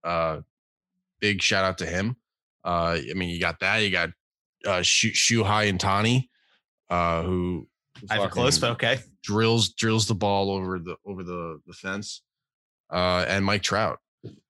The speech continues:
Speaker 1: Uh, so I mean, like, you can't, you can't beat those three. Uh,
Speaker 2: Uh,
Speaker 1: is, is Pujols still on that team?
Speaker 2: For another year, yeah.
Speaker 1: Okay, yeah, that four, unstoppable. Number five.
Speaker 2: Yeah. Uh,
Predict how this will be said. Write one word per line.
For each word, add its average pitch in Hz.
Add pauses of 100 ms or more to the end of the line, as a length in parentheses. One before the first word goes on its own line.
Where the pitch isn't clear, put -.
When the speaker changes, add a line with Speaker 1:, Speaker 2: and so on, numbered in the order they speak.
(320)
Speaker 1:
Uh, 90
so 95
I 92
mean, 90
like, 87
you 92
can't, 104
you 90
can't 107
beat 98
those 87
three. 87 (720)
Uh, 78 (120)
Speaker 2:
Uh, - (760)
Speaker 1:
is, -
is 123
Pujols 165
still 170
on 156
that 151
team? 160 (560)
Speaker 2:
For 185
another 127
year, 131
yeah. 120 (840)
Speaker 1:
Okay, 98
yeah, 101
that 110
four, 127 (140)
unstoppable. 95
Number 95
five. 80 (520)
Speaker 2:
Yeah. 71 (340)
Uh, 131